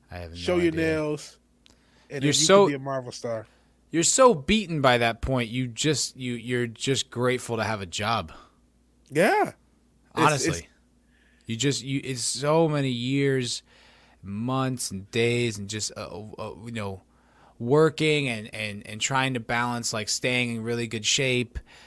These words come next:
Speaker 1: uh, you know, like, spending all this money on this acting career and, like, nothing coming in, not even being able to book, like, shitty student films that are, you know, terribly written, can't even book that. And then you, you finally get a job that pays,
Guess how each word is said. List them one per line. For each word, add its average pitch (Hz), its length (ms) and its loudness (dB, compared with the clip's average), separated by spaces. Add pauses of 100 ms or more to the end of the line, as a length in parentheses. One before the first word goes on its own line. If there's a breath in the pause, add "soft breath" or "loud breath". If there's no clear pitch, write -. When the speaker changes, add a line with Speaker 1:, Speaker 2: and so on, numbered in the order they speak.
(140 soft breath)
Speaker 1:
uh, 104 380 -2
you 113 140 -10
know, 107 180 -6
like, 101 300 -8
spending 131 320 -2
all 120 100 2
this 113 200 -4
money 117 440 -2
on 107 140 -6
this 107 180 -6
acting 117 380 -2
career 113 400 -2
and, 107 120 -4
like, 101 180 -6
nothing 131 540 -2
coming 117 360 -4
in, 117 160 -4
not 139 180 4
even 147 160 2
being 143 140 4
able 120 80 2
to 113 60 -2
book, 123 300 -2
like, 113 140 -6
shitty 127 380 -4
student 117 340 -6
films 117 380 -4
that 113 100 -6
are, 113 60 -6
you 113 140 -10
know, 113 40 -6
terribly 131 420 0
written, 113 220 -2
can't 131 160 0
even 127 120 -2
book 113 160 -2
that. 113 340 0 (360 loud breath)
And 117 140 -4
then 117 140 0
you, 120 240 -6
you 123 160 -8
finally 151 640 4
get 123 200 0
a 117 60 -2
job 127 500 2
that 110 220 -4
pays, 127 640 2